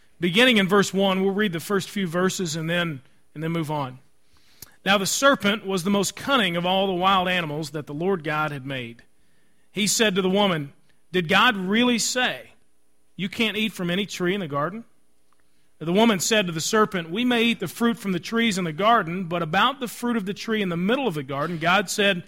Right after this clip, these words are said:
"You must not eat it or touch it, or you will die."' 'No, you will not die,' the serpent said to the woman. 'In fact, God knows that when you eat it, your eyes will be opened, and you will be like God, knowing good and evil.'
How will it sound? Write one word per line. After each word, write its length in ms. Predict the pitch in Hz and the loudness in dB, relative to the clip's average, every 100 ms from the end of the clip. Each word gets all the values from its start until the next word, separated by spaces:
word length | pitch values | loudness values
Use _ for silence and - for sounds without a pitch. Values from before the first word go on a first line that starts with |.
| - - - - | -16 -20 -20 -6
"You 200 | 170 254 | 2 6
must 320 | 247 247 - | 8 6 4
not 240 | 240 226 220 | 2 2 2
eat 180 | 220 | 2
it 100 | 233 | 2
or 120 | 202 185 | 0 -2
touch 400 | - 247 - 147 | -2 -2 -2 -8
it, 100 | 180 - _ - | -10 -16 _ -16
or 120 | 156 | -8
you 100 | 180 | -4
will 80 | 180 | -2
die."' 360 | 185 160 123 - _ _ _ _ _ _ - - - | -2 -2 -4 -16 _ _ _ _ _ _ -20 -20 0
'No, 340 | 262 196 135 - - - | 4 4 2 -8 -20 -10
you 220 | 185 285 | 0 2
will 80 | 240 | 6
not 300 | 196 156 151 | 4 2 -2
die,' 320 | 139 147 208 | 0 0 0
the 100 | 170 | -2
serpent 420 | - 196 190 160 | -2 -2 -2 -4
said 260 | - 190 170 | 0 0 0
to 60 | |
the 60 | 156 | -2
woman. 300 | 165 196 233 | 0 0 0
'In 120 | 180 | -2
fact, 460 | - 240 226 214 - - - - - | 0 2 4 0 -6 -20 -20 -20 -4
God 260 | 165 233 240 | 4 6 6
knows 320 | 208 233 220 | 6 4 4
that 140 | 196 | 0
when 120 | 202 220 | 2 4
you 140 | 220 | 4
eat 220 | 220 247 | 2 2
it, 100 | 247 | 2
your 140 | 214 202 | 2 2
eyes 320 | 196 240 220 | 6 6 4
will 60 | |
be 180 | 208 214 | 2 0
opened, 480 | 196 233 262 160 175 | 2 2 2 -4 -4
and 160 | 170 180 | -2 0
you 120 | 247 | 0
will 120 | 247 | -2
be 180 | 165 185 | 0 0
like 300 | 185 180 165 | 2 -2 -2
God, 340 | 226 185 139 | -2 -2 -2
knowing 300 | 175 208 233 | -2 0 0
good 180 | 151 156 | -2 -4
and 80 | 180 | -2
evil.' 320 | 226 147 123 | -2 -4 -12